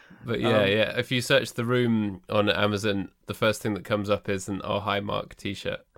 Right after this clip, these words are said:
Speaker 2: Oh,
Speaker 1: with a
Speaker 2: really?
Speaker 1: picture of Tommy's face on it.
Speaker 2: That's great.
Speaker 1: Yeah.
Speaker 2: Um, the, yeah, and, and so what other great quotable lines on there? Obviously, there's,
Speaker 1: Well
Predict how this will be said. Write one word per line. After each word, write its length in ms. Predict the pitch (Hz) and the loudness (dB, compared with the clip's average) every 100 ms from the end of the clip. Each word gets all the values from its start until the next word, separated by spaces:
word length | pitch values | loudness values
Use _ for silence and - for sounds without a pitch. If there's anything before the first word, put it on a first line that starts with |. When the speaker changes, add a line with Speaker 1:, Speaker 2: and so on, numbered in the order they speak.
| - | -6
Speaker 2:
Oh, 100 | 123 | -4
Speaker 1:
with 80 | 123 | -2
a 40 | |
Speaker 2:
really? 260 | 135 120 92 | -2 -2 -4
Speaker 1:
picture 180 | 85 95 | -4 -6
of 120 | 92 | -6
Tommy's 340 | 98 95 101 | -6 -6 -10
face 320 | - 101 95 107 | -8 -8 -6 -10
on 120 | 113 | -12
it. 120 | - _ _ | -14 _ _
Speaker 2:
That's 180 | 95 - | -14 -12
great. 380 | - 90 87 - _ _ _ _ _ - | -12 -14 -14 -18 _ _ _ _ _ -10
Speaker 1:
Yeah. 120 | 110 113 | -6 -4
Speaker 2:
Um, 240 | 110 104 - _ - | -6 -10 -16 _ -10
the, 360 | 127 120 117 - | -6 -4 -4 -6
yeah, 420 | 131 127 101 98 | -2 -2 -2 -6
and, 140 | 123 135 | -6 -6
and 200 | 139 135 | -4 0
so 220 | 151 151 | 2 2
what 360 | 175 185 226 180 | -2 2 4 6
other 200 | 156 147 | 4 2
great 380 | 131 127 127 _ _ _ _ _ | 0 -2 -4 _ _ _ _ _
quotable 480 | - 135 131 117 117 | -2 0 0 -2 -4
lines 360 | 113 101 98 95 | -2 -4 -6 -8
on 160 | 92 90 | -10 -10
there? 180 | 82 151 | -4 0
Obviously, 360 | 151 160 143 | 2 2 2
there's, 280 | 120 120 | 4 4
Speaker 1:
Well 80 | 127 | 4